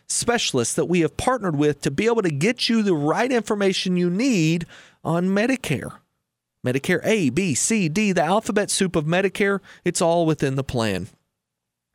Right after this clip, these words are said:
And then we go to legacy planning, and that is how and when we need to leave the money we want to the people we want, and again, as efficiently as possible. Efficient for taxation, efficient for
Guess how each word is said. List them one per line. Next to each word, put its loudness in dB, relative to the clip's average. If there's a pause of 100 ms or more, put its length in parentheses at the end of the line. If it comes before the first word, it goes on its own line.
(500)
And -2
then 2
we 2
go 2
to 0
legacy 0
planning, -2
and -2
that 0
is 2
how 0
and -2
when 0
we 0
need -2
to -2
leave 0
the 0
money 0
we 2
want 0 (420)
to 2
the 2
people 0
we 2
want, 0 (640)
and 0
again, 0 (120)
as 2
efficiently 0
as 0
possible. -2 (640)
Efficient -2
for 0
taxation, -2 (600)
efficient -2
for 0